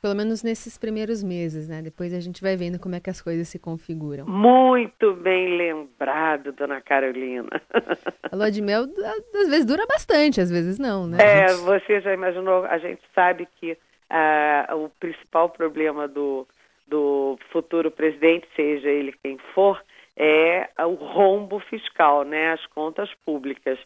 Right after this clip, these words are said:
Speaker 2: O Bolsonaro vai ter que fazer reforma da Previdência, vai ter que fazer reformas, vai ter que cortar gasto, quem sabe aumentar o impostinho daqui, outro dali.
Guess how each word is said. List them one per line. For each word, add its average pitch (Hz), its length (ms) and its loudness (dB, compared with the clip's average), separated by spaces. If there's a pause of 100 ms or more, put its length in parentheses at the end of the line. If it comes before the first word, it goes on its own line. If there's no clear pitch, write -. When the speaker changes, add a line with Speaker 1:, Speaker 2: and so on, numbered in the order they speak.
(400)
Speaker 2:
O 156 220 2
Bolsonaro 156 640 2
vai 180 240 4
ter 160 260 -4
que - 160 -20
fazer 139 280 0
reforma 135 420 -6
da 127 120 -6
Previdência, 190 1300 0
vai 110 200 -6 (140)
ter - 120 -12
que - 200 -20
fazer 110 320 -8
reformas, 175 880 2 (380)
vai 160 160 4
ter 143 160 -6
que - 80 -20 (160)
cortar 180 400 0
gasto, 180 800 2
quem 214 240 -6 (100)
sabe 147 220 0
aumentar 139 460 -4
o 151 40 0
impostinho 143 680 -10
daqui, 131 320 -4
outro 139 200 -6
dali. 247 800 2